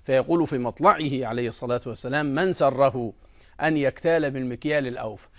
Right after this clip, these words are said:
ده بيقول لك إن في ناس هتكسل، في ناس هتغفل عن باب الصلاة على النبي صلى الله عليه وسلم وأهل بيته.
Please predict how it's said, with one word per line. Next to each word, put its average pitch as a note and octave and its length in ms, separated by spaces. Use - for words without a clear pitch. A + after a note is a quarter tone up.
ده B3 260
بيقول C4+ 360
لك C4+ 180
إن B3+ 140
في A#3+ 200
ناس B3+ 260
هتكسل، - 640
في - 180
ناس F3 240
هتغفل D3+ 600
عن B2+ 220
باب C#3+ 180
الصلاة C3 320
على G#2+ 100
النبي A#2 240
صلى - 120
الله A2 120
عليه A2+ 100
وسلم B2 340
وأهل B2+ 320
بيته. A#2+ 460